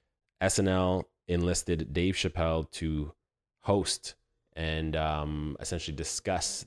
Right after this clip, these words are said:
the, uh, the climate of America. And who better than America's very best, um, social commentator,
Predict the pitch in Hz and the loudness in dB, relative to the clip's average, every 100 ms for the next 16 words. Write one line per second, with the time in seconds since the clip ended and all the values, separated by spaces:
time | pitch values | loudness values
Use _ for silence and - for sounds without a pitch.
0 | - 76 73 73 71 71 71 69 - 82 | -4 -2 0 0 0 0 -2 -6 -4 -2
1 | 80 80 - 76 71 76 76 71 71 73 | 0 -2 -2 -4 -2 -2 -2 -4 -4 -2
2 | 120 98 95 95 92 - _ _ _ 80 | 0 2 2 2 0 -4 _ _ _ -6
3 | 82 80 80 78 - 80 80 85 82 87 | -2 0 -2 -2 -4 -4 -2 0 -2 -2
4 | 82 78 78 82 80 76 78 78 78 - | -2 -2 -2 -2 -2 -4 -4 -2 -2 -4
5 | - - _ _ _ 78 76 76 73 73 | -10 -20 _ _ _ -4 -2 -2 -4 -4
6 | 71 - _ - 85 - 78 - 82 80 | -8 -10 _ -6 -4 -4 -6 -4 -2 -2
7 | 78 82 80 80 | -2 0 0 0